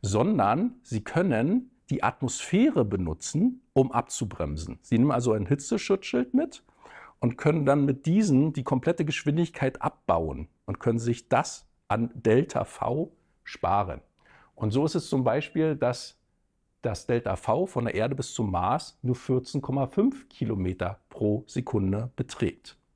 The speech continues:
Das ist alles immer nur für den Hinweg berechnet. Sie müssten natürlich auch genug mitnehmen, um wieder zurückzukommen. Wenn man jetzt das Ganze durchrechnet, dann sieht man auch, dass man alleine bis zum Erde-Mond-Lagrange-Punkt eins schon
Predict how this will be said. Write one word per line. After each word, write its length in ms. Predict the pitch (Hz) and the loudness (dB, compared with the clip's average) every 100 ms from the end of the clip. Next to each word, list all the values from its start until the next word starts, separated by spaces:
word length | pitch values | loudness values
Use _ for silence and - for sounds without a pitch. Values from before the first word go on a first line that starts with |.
| _ _ | _ _
Das 180 | - 104 | -6 -4
ist 60 | 123 | 0
alles 300 | 123 160 151 | 2 2 2
immer 180 | 147 | 2
nur 380 | 135 143 147 147 _ _ _ _ | 4 4 4 2 _ _ _ _
für 160 | _ 127 | _ 4
den 140 | 127 | 4
Hinweg 440 | 110 127 101 - - | 6 4 4 -2 -4
berechnet. 440 | - 85 80 87 | -2 0 -2 -4
Sie 80 | 82 | -2
müssten 300 | 101 123 - | 0 0 0
natürlich 320 | 123 - 131 | -2 0 -2
auch 180 | - 120 | 0 0
genug 320 | - 113 151 | 0 0 0
mitnehmen, 340 | - - 135 135 | 0 0 0 0
um 140 | 123 | 0
wieder 160 | 120 113 | -2 -2
zurückzukommen. 640 | - 98 - - - - _ _ _ _ _ _ _ _ - - - - - - - | -4 -8 -10 -12 -12 -14 _ _ _ _ _ _ _ _ -20 -20 -20 -20 -20 -14 0
Wenn 140 | 120 | 2
man 100 | 147 | 4
jetzt 380 | 151 185 - - | 4 2 -2 -4
das 160 | 147 | -2
Ganze 260 | - 156 170 | 0 0 0
durchrechnet, 640 | 135 175 254 - 135 151 | 4 4 4 0 -2 0
dann 140 | 131 131 | 2 0
sieht 140 | 156 | 0
man 120 | 92 | -2
auch, 220 | - 151 - | 0 0 0
dass 160 | 143 | -2
man 140 | 151 127 | 0 0
alleine 500 | 120 113 135 202 208 | 4 4 4 4 2
bis 320 | 165 160 - | 0 -2 -4
zum 300 | - 147 143 | 0 2 2
Erde-Mond-Lagrange-Punkt 1500 | 139 139 165 175 170 135 135 180 208 127 123 127 156 - 135 - | 2 0 2 0 0 2 2 2 0 -2 0 -2 -4 -2 -2 -2
eins 280 | 107 151 175 | -2 -2 -4
schon 340 | - 131 123 | -2 0 0